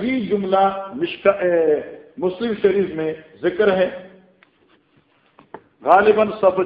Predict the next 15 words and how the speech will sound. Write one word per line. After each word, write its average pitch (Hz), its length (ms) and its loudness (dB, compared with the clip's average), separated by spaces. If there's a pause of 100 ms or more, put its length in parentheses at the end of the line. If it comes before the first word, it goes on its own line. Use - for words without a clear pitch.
چرونجا 160 480 -2
ہے۔ 101 160 -14 (3750)
اور 123 80 -6
یہ 214 160 4
حدیث 220 320 4 (180)
امام 208 400 0
بخاری 190 420 2
نے 214 200 -2 (300)
نقل 180 420 2
نہیں 180 140 -2 (100)
کی 117 160 -10
ہے، 90 160 -16 (460)
اس 208 200 -4
لیے 220 160 6
کہ - 120 -6